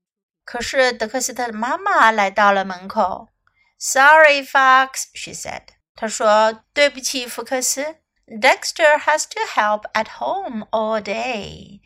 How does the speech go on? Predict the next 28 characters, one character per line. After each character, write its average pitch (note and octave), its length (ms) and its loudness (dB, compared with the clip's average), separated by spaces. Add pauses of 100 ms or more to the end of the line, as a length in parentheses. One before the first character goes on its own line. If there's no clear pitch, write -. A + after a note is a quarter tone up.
(120)
德 G3 100 -8
克 A3 140 -10
斯 - 120 -10
特 A#3 160 -10
呀， G#3 300 2
今 A3+ 240 -12
天 A3+ 260 -4
得 A3+ 140 -10
在 F3+ 140 -14
家 A#3+ 240 -2
里 D#4 100 -8
帮 C4+ 240 -4
忙。 B3+ 420 -8 (300)
"That's A4 560 0
no D#4 240 4
fun," D4 720 2
said - 220 -12
Fox. - 560 -12 (220)
福 - 160 -16
克 A3 160 -8
斯 B3+ 220 -2
说 A#3+ 500 -2
，"那 F4+ 200 2
可 - 180 -14
真 F#3+ 340 -12
不 C4 120 -12
好 - 220 -14
玩。" E3+ 260 -20